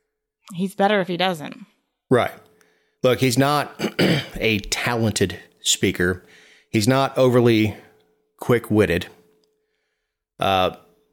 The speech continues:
Speaker 2: he seems like a hell of a nice guy. Uh, you know, I, I've seen him on unscripted on several programs, uh,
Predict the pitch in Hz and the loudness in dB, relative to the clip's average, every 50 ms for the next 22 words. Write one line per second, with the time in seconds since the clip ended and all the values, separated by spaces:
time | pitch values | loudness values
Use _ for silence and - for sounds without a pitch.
0 | _ _ - _ - - 160 139 131 123 117 104 - - - 117 131 139 113 110 | _ _ -10 _ 0 0 2 2 2 2 0 -2 -4 -2 0 2 2 2 2 0
1 | 90 98 135 180 180 - - 101 90 90 117 160 170 - - _ _ _ _ _ | 0 0 0 -2 -2 0 0 0 0 0 0 -2 -4 -10 -18 _ _ _ _ _
2 | _ _ _ _ _ _ _ _ _ _ _ _ _ _ _ _ _ _ _ _ | _ _ _ _ _ _ _ _ _ _ _ _ _ _ _ _ _ _ _ _
3 | _ _ _ _ _ _ _ _ _ _ _ _ - 107 107 104 101 98 98 101 | _ _ _ _ _ _ _ _ _ _ _ _ -4 -2 0 2 0 0 -2 -4
4 | - - _ _ _ _ _ _ _ _ _ _ _ _ _ _ _ _ _ _ | -10 -18 _ _ _ _ _ _ _ _ _ _ _ _ _ _ _ _ _ _
5 | _ _ _ _ _ - 131 120 110 117 113 110 127 - - 135 123 127 127 117 | _ _ _ _ _ -2 -2 0 0 0 0 0 0 0 0 2 2 2 2 4
6 | 113 117 120 117 110 - - - 135 123 - _ _ _ _ 160 135 123 _ _ | 2 2 0 0 -2 -6 -10 -16 -16 -16 -18 _ _ _ _ _ -20 -20 _ _
7 | _ _ _ _ - 143 143 143 139 - - - 143 135 - 127 110 113 110 110 | _ _ _ _ 0 2 2 2 2 2 2 0 0 2 2 2 2 4 2 2
8 | 107 101 - - 123 113 110 98 - 131 120 117 107 110 104 104 104 101 - - | 0 0 0 0 2 0 0 0 2 2 2 4 4 2 2 2 0 -2 -4 -6
9 | - - - - - - _ _ _ _ _ - - - 85 110 | -12 -20 -20 -20 -20 -20 _ _ _ _ _ -6 -2 0 0 0